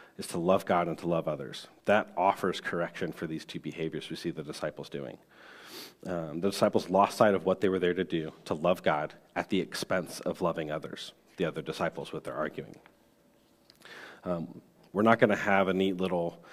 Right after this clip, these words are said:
packaged classic three-point, "Here's my three bits I'm gonna do today." Um, I tried to come up with an outline that did that, but every time with this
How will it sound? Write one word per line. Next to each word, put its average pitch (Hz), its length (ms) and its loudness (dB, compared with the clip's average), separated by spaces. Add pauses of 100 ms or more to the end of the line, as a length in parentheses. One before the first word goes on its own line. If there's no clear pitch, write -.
(240)
packaged 92 540 -2
classic - 400 -2
three-point, 95 640 -2 (240)
"Here's - 280 0
my 92 120 2
three 90 500 0 (280)
bits 101 220 4
I'm 98 100 2
gonna 90 160 2
do 101 200 2
today." 98 380 2 (140)
Um, 87 500 -2 (460)
I - 80 -4
tried 107 300 4
to 107 60 -6
come 107 160 4
up 101 120 4
with 95 100 2
an 92 100 2
outline 98 280 0
that 95 120 0
did 101 180 2
that, 101 360 4
but - 480 -2
every 92 240 -2
time 87 540 0 (100)
with 87 160 -4
this - 240 -4